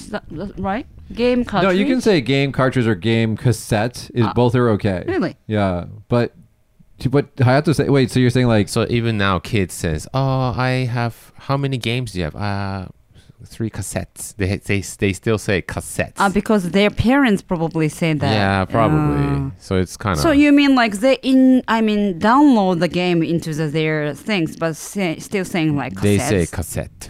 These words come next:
Speaker 1: Wow.
Speaker 2: All right, let's actually talk about that for a second. Do you guys, okay, so did you guys ever have, like, record players in your house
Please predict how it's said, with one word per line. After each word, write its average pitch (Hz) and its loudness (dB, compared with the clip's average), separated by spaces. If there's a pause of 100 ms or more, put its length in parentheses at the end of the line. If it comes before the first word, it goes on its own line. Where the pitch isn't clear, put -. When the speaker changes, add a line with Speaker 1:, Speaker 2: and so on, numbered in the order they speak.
(160)
Speaker 1:
Wow. 135 -2 (140)
Speaker 2:
All 147 2
right, 143 4
let's 147 2
actually 135 2
talk 117 2
about 110 4
that 104 4
for 87 -2
a 85 -4
second. 92 0
Do 113 2
you 139 4
guys, 156 2 (100)
okay, 110 2
so 110 -2 (960)
did 117 -2
you 147 2
guys 143 2
ever 131 2
have, 110 4
like, 98 0
record 104 -2
players 117 0 (100)
in 117 -4
your 104 0
house 107 -2